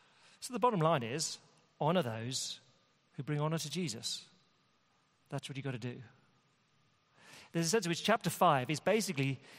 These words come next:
uh, Paul saying to Timothy, "Timothy, what you gotta do is this. This is, just get, just get everyone out the way, get everyone out the way who's distracting you and distracting the church from seeing Jesus. And just get people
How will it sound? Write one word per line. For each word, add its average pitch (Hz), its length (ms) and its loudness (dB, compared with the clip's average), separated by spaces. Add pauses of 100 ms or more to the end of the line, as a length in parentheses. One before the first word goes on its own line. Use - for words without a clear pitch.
(240)
uh, 139 400 2
Paul 214 240 0
saying 165 240 2
to 135 60 -6
Timothy, 147 300 0
"Timothy, 180 280 0
what 202 140 0
you 220 60 0
gotta 180 120 0
do 175 40 4
is 160 100 0
this. 143 260 0 (200)
This 156 160 -2
is, 180 80 -8 (240)
just - 160 -10 (300)
get, - 160 -10
just - 260 -8
get 247 160 8
everyone 285 340 6
out 226 180 6
the 196 80 4
way, 156 580 2
get 208 140 4
everyone 254 320 2
out 208 160 6
the 190 60 2
way 143 340 4
who's 156 160 2
distracting 190 680 0
you 135 320 -2 (180)
and 170 120 -2
distracting 185 480 2
the 160 60 0
church 143 520 -2
from 151 140 -6
seeing 160 300 2
Jesus. 131 580 -2 (400)
And 165 120 0
just 202 200 0
get 277 240 2
people 160 420 2